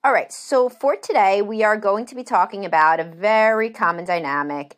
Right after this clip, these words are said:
where the more dysfunctional your marriage is, the more dysfunctional your family is overall. And the children start to really epitomize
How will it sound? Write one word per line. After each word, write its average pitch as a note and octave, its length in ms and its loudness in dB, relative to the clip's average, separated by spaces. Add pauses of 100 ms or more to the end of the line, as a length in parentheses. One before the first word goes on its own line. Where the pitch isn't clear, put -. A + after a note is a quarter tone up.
(260)
where D#3+ 920 0
the F#3+ 280 -14
more G3 220 -2
dysfunctional F3 640 -8
your F#3 80 -10
marriage G#3+ 500 2
is, D#3+ 420 -4
the F#3 120 -6
more F3 340 -4
dysfunctional D#3+ 840 -8
your D3+ 420 -6
family D#3+ 540 -2
is A2+ 220 -6
overall. D#3+ 720 0 (480)
And D#3+ 600 0
the F3 100 -10
children F3 760 0
start E3 460 -2
to D#3 500 -8
really E3 280 -4
epitomize C#3+ 1040 -6